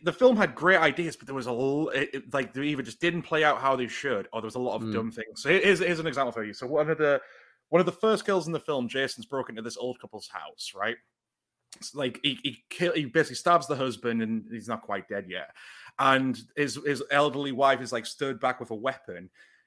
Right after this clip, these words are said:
Speaker 1: Um, Michael Myers just walks over. He's already got a knife, I think, and then just looks at her, puts it down, and then they're in the kitchen, walks over to the countertop,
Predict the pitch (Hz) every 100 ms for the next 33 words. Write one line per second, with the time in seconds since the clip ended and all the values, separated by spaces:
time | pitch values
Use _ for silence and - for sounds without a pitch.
0 | _ _ _ - 127 131 123 117 139 170
1 | 165 160 156 131 107 117 151 156 - 135
2 | 143 135 98 90 110 139 170 120 156 151
3 | 110 117 127 85 87 107 - 90 87 -
4 | _ _ _ - 139 139 156 156 151 -
5 | 156 202 - 127 104 98 - _ - 190
6 | - 147 - 165 127 101 104 110 _ _
7 | _ 123 131 139 160 175 135 131 170 175
8 | - 165 170 160 131 147 160 175 123 101